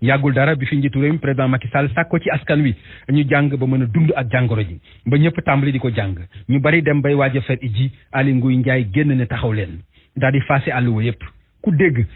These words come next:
janoom bu mu jóge ak taskatu xibaar yi nga xam ne tas na yaakaar. Ñoog lii ak ñi ba kañ? Tëj leen jàkka yi, tijji leen jàkka yi,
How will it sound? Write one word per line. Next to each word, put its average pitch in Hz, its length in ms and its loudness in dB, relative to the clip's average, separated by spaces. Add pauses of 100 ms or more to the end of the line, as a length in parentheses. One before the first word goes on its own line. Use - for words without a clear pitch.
(160)
janoom 147 300 2
bu 131 80 0
mu 135 100 2
jóge 131 180 0
ak 127 280 0
taskatu 131 380 -2
xibaar 120 320 0
yi 113 160 0 (240)
nga 120 140 2
xam 123 180 0
ne 123 100 2
tas 135 220 -4
na 131 100 2
yaakaar. 107 440 -2
Ñoog 135 260 2
lii 135 240 0 (120)
ak 131 140 -2
ñi 135 240 2
ba 131 140 -2
kañ? 92 240 -4 (480)
Tëj 147 160 2
leen 151 180 2
jàkka 120 240 -2
yi, 87 160 -6 (300)
tijji 160 160 2
leen 156 200 4
jàkka 127 280 -2
yi, 95 180 -4